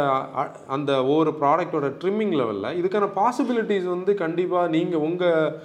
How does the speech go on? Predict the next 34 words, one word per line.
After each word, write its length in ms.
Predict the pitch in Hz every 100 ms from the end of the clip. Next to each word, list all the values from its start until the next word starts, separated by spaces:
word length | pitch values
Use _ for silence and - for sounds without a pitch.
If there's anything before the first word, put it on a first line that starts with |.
| - - -
லெவல்ல 380 | 143 175 170
தான் 120 | 170 160
நீங்க 180 | 147
அதை 120 | 135 131
திங்க் 280 | 160 156
பண்ணல. 120 | 123 110
இல்லைன்னா 340 | 185 277 190
உங்களோட 360 | 196 202 165 131
ஆப்ஷன்ஸ்ல 560 | 139 147 - 110 - 101 - - _ _
கண்டிப்பா 580 | - 147 220 262 214 196
அப்படி 260 | 165 147 175
ஒரு 220 | 151 135
சாய்ஸ் 460 | - 175 240 220 -
வந்ததுன்னா 540 | 139 156 135 117 185
மார்க்கெட்ல 460 | 185 156 196 160 147
அது 100 | 139
நல்லா 260 | 120 123 120
இருக்கும். 260 | 101 - -
இப்ப 180 | 151 156 -
somebody, 800 | 160 190 226 240 247 233 - -
அ, 180 | 135 123
அதாவது 300 | 123 160 175
இது 120 | 156
எல்லாமே 560 | 151 156 196 170 151 175 - - -
யார் 420 | 131 131 156 214 202
வந்து 220 | 180 180
பூனைக்கு 360 | 151 180 170
முதல்ல 320 | 151 147 160 143
மணி 160 | 135
கட்டுறதுல 420 | 135 131 123 117
தான் 100 | 120
இந்த 120 | 123 113
விஷயமே 380 | 107 135 110
இருக்கு. 240 | 101 92